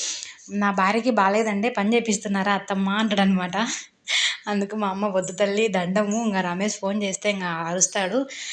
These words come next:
నా భార్యతో పని చేపిస్తున్నారా అంటాడు" అని మా అమ్మ చేపించట్లేదులేండి, రెస్ట్ తీసుకోవాలని చెప్పేసి అని ఇక్కడ మజ్జిగ చిలకడానికి ప్రయత్నిస్తున్నా. ఒక్క చేత్తో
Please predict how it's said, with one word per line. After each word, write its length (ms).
నా 100
భార్యతో 340
పని 260
చేపిస్తున్నారా 640
అంటాడు" 380
అని 440
మా 120
అమ్మ 200
చేపించట్లేదులేండి, 1000
రెస్ట్ 300
తీసుకోవాలని 580
చెప్పేసి 340
అని 280
ఇక్కడ 160
మజ్జిగ 320
చిలకడానికి 480
ప్రయత్నిస్తున్నా. 680
ఒక్క 260
చేత్తో 580